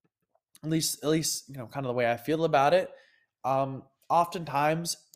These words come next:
you know, in the women's, you know, tournament, you get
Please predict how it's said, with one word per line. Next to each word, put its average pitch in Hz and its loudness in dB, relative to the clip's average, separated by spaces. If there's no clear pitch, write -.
you 127 -12
know, 127 -4
in 127 -6
the 123 -6
women's, 147 -4
you 143 -6
know, 120 -2
tournament, 139 -4
you 127 -6
get 131 6